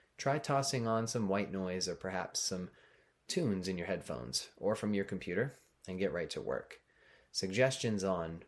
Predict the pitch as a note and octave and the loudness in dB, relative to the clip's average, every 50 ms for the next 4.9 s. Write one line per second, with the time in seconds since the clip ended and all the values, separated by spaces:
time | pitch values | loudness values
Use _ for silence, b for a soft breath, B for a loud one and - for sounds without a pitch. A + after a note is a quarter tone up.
0 | _ _ - G2+ G#2 F2+ F2 G2 F#2 - - F2 E2 G#2 B2 C3+ C3 A2+ F#2+ F2+ | _ _ -2 0 0 2 0 -2 -4 -2 -4 -2 0 0 0 0 2 0 0 -2
1 | F2+ - - E2+ D#2 C#2+ C#2+ E2 - - A#2 A#2 - - E2+ - - - F#2 E2+ | -2 -2 -2 0 0 0 0 -2 2 4 4 4 4 2 -6 -4 -2 -2 0 0
2 | D#2+ C#2 - - - - - - - - - _ _ _ _ _ _ _ - - | 0 0 0 0 -2 0 2 0 0 0 -4 _ _ _ _ _ _ _ -6 -2
3 | - A2 G#2+ A2 G2+ - - F#2+ F2 F2 E2+ E2+ F2+ F#2+ G2 G2 G2 F#2 G2 F2 | 0 0 0 0 -2 -2 0 0 0 0 0 2 4 4 4 4 4 2 -2 -4
4 | - - G2 G2 - - - - F2 E2+ E2+ G2+ A#2 D3 - - - | -2 -2 -2 0 -2 -4 -6 -6 -6 -4 -4 -4 -4 -4 -6 -8 -12